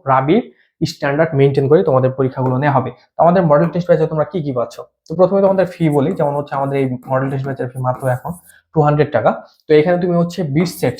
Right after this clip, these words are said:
একদম রাবিতে যেভাবে পরীক্ষা হয় বিশ সেট হান্ড্রেড মার্কসের হচ্ছে তুমি এখানে, আহ, পরীক্ষা দিতে পারবা। এবং এখানে তুমি অনেকগুলা লুক্রেটিভ লেভেলের শীট পাবে, যেমন এগুলো তোমাদের দেখাচ্ছি না, এরকম তুমি অনেকগুলা শীট পাবে, প্রায় হচ্ছে তুমি এখানে তো, আহ, অন্তত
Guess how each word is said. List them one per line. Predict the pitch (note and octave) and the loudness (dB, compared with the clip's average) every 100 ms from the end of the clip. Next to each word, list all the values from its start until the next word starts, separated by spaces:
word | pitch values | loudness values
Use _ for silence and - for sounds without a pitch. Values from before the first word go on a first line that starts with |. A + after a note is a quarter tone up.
| - | -4
একদম | C#3+ - C3 | -2 0 2
রাবিতে | C#3 D#3 D3 | 2 2 -2
যেভাবে | D3 D3+ D3+ | 0 2 2
পরীক্ষা | D3+ D3 C3+ F3 | 0 -2 0 0
হয় | B3+ - - _ - | -2 -6 -18 _ 2
বিশ | D#3+ F3 | 2 2
সেট | F3+ F#3+ | -2 -4
হান্ড্রেড | - C3+ C#3 - | -2 -2 -2 -4
মার্কসের | D3 C#3 - D#3+ D3 | -2 -2 -2 -2 0
হচ্ছে | D3 D3+ | 0 -2
তুমি | D3 C#3+ | -2 -2
এখানে, | C#3 C#3 C#3 C3+ - _ _ _ _ _ _ _ _ - | -2 -2 0 -2 -6 _ _ _ _ _ _ _ _ -2
আহ, | C3+ C3 | 0 2
পরীক্ষা | E3+ D3 D3 | 2 2 2
দিতে | D3+ | 4
পারবা। | D#3 A#2+ D#3 - - _ | 4 4 2 -4 -20 _
এবং | D#3+ G3+ E3 | 0 2 0
এখানে | E3 G3 D3 | 0 0 0
তুমি | D#3 D#3+ | 0 0
অনেকগুলা | E3 E3+ F3+ E3+ F3 F#3 | 0 0 0 0 2 2
লুক্রেটিভ | C#3+ D3+ E3+ E3 D3+ E3 | 2 0 -2 -4 -6 -2
লেভেলের | D#3+ D#3 D#3 | 0 0 -2
শীট | D#3 - E3 | -4 -6 -2
পাবে, | C#3+ B2+ | 0 0
যেমন | D3 D#3 - | -2 -2 -4
এগুলো | C#3+ D#3 | -2 0
তোমাদের | D3+ C#3+ C3+ | 0 -2 -2
দেখাচ্ছি | C3+ D3 C#3+ G3 | 0 0 -2 -6
না, | A3 - _ _ | -8 -10 _ _
এরকম | D#3 D#3 E3+ | 2 2 2
তুমি | E3 D#3+ | 2 2
অনেকগুলা | D#3 D3+ D#3 D3+ | 2 2 2 0
শীট | - F3 | 0 0
পাবে, | C#3 C#3+ | 2 2
প্রায় | C#3+ C#3+ D3 | 2 0 0
হচ্ছে | C#3 D3 | -2 -4
তুমি | D#3 D3 | -4 -4
এখানে | D3 D#3 | -6 -4
তো, | D3+ D#3 D3+ - | 0 2 0 -2
আহ, | C3+ C3 C3 - | 0 0 -2 -6
অন্তত | D#3+ D#3+ | -8 -4